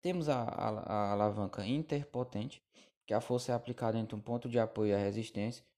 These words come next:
Já é o caso do bíceps, ao contrário do tríceps. Esse tipo de alavanca é um dos mais comuns no corpo, onde o músculo se insere próximo às articulações e possibilita a realização de movimentos rápidos e amplos,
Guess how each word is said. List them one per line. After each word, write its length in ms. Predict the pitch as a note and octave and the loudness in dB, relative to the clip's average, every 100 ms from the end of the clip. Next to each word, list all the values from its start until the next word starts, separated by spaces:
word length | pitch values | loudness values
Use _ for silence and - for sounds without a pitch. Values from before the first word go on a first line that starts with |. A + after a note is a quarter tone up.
| _ | _
Já 160 | A#2 A2+ | 4 6
é 60 | |
o 20 | A2+ | 6
caso 300 | G#2+ G2 G2+ | 2 0 0
do 120 | A#2+ | -2
bíceps, 440 | A2+ A#2+ - G#2+ | 0 -2 -4 -2
ao 80 | G2 | -2
contrário 360 | - F#2+ F#2 G2+ | -2 -4 -2 -4
do 120 | G2+ | -6
tríceps. 480 | - - - - _ _ _ _ _ _ | -8 -10 -12 -16 _ _ _ _ _ _
Esse 220 | C#3 C#3 - | -10 -6 -4
tipo 200 | C#3 B2 | -4 2
de 80 | |
alavanca 520 | B2+ B2 A#2 G#2 G2+ G#2+ | 4 4 4 2 0 0
é 20 | |
um 80 | A2 | 0
dos 180 | G#2+ | 0
mais 320 | A2+ A#2+ D3 - | 0 0 0 -2
comuns 320 | C#3 A#2 G#2+ | -2 0 0
no 120 | A#2 | -4
corpo, 340 | - G#2+ - _ _ _ | -4 -4 -6 _ _ _
onde 180 | A2+ B2 | -4 2
o 40 | B2+ | 2
músculo 360 | A#2+ - B2+ | 2 -2 -6
se 160 | B2+ B2 | -4 -4
insere 400 | A#2+ A2+ A2 A2+ | -2 0 0 -2
próximo 400 | - A2+ A#2 A#2 | -2 -2 0 -2
às 120 | A#2 | -2
articulações 680 | A2+ - A2 A2 - G2+ A2 | -4 -4 0 0 0 -4 -4
e 40 | |
possibilita 600 | A2 A2+ - A2 G#2+ A2 | -6 -10 -6 -2 -2 -2
a 40 | A#2 | -4
realização 500 | A#2+ A#2 A2 - A2 | -2 -2 -4 -4 -4
de 60 | |
movimentos 420 | A2+ A2 G#2+ A#2 - | -2 -2 -4 -6 2
rápidos 480 | G#2+ G#2 - - - | 6 6 2 -14 -4
e 100 | A#2 | 2
amplos, 480 | A2+ A2 - - | 2 2 -4 -16